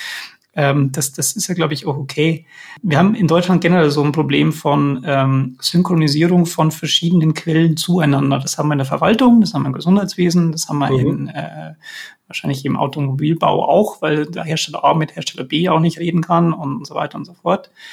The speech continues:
Speaker 1: Es ist, es ist spannend, weil eigentlich sind wir in Deutschland halt ein extrem föderales Konstrukt, äh, was sich ja in, in Zersplitterung und, und Unterteilung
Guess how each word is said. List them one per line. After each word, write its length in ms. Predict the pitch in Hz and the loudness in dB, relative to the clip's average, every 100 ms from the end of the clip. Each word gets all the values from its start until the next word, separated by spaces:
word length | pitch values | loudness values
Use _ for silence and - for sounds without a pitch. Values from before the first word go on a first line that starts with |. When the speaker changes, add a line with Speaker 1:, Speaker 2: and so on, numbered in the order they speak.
| - - - _ | -18 -20 -20 _
Speaker 1:
Es 180 | - 143 | -6 0
ist, 240 | 170 - | 0 0
es 160 | 247 226 | -4 -6
ist 60 | |
spannend, 360 | - - 180 170 | -4 2 4 4
weil 160 | 139 160 | 4 0
eigentlich 240 | 156 170 | 0 0
sind 120 | 190 | 2
wir 60 | 165 | 0
in 80 | 151 | 0
Deutschland 280 | 160 170 160 | -2 0 0
halt 260 | 160 160 | -2 -2
ein 220 | 151 151 - | -2 -2 -4
extrem 400 | - - 175 208 | -8 0 2 2
föderales 1080 | 214 185 165 156 160 160 156 - - - _ _ | 2 0 2 2 2 -2 -4 -6 -8 -12 _ _
Konstrukt, 640 | - 160 - 277 277 - - _ _ _ _ - | -2 -2 0 -2 -4 -12 -14 _ _ _ _ -4
äh, 220 | 156 147 | -2 0
was 200 | 147 - | -2 -4
sich 200 | 160 - | -6 -4
ja 180 | 151 147 | -2 -2
in, 360 | 226 160 147 | 0 -2 -2
in 240 | 190 151 147 | 0 -2 0
Zersplitterung 800 | 160 - 185 185 175 165 156 160 | -2 -2 -2 0 2 4 2 0
und, 340 | 151 151 156 | 0 0 -2
und 360 | 208 151 151 - | -2 -2 -2 -2
Unterteilung 680 | 175 139 - 165 170 165 | -2 -2 -4 0 2 2